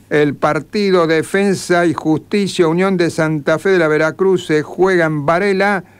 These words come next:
Resultado, el domingo, diecisiete horas, para mí empatan uno a uno. Para vos, Jorge,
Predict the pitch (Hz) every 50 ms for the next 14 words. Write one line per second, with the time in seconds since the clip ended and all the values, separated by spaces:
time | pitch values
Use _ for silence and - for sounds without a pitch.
0 | _ _ - 131 143 151 160 151 147 - - 160 156 151 160 202 190 190 190 175
1 | 156 143 120 - - - - _ _ _ _ _ _ - - - 139 147 147 143
2 | 156 160 170 185 185 175 170 165 160 156 - - 151 - 185 175 175 180 185 190
3 | 185 170 - - - - 170 165 160 160 170 202 202 190 180 170 160 135 - -
4 | 190 190 180 - 185 175 180 190 196 190 185 185 196 208 202 185 165 147 143 151
5 | 156 165 180 196 190 185 185 196 202 196 190 196 196 202 190 170